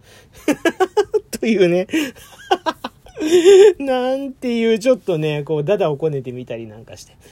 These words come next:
えー、まあ、さてさてさて、そんなことは置いといて、久々のね、えー、トーク配信、トーク収録配信となりました。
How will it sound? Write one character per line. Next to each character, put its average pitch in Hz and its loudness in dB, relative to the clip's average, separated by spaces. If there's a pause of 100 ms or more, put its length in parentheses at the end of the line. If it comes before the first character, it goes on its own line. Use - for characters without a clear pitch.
(400)
え 254 0
ー、 262 -2
ま 294 -4
あ、 277 -6
さ 392 0
て 403 2
さ 381 0
て 311 -4
さ 269 -2
て、 190 -2
そ 254 -2
ん 269 -4
な 269 -2
こ 254 0
と 202 -2
は 170 -2
置 151 -4
い 147 -12
と 147 -8
い 135 -8
て、 139 -10
久 - -4
々 415 4
の 403 4
ね、 208 2
え 190 2
ー、 180 -2
ト 220 2
ー - -16
ク 180 -2
配 170 -2
信、 165 -10
ト 185 -4
ー 165 -12
ク 175 -8
収 196 -2
録 170 2
配 165 -4
信 160 -8
と 147 -6
な 147 -8
り 147 -10
ま 151 -12
し - -18
た。 139 -8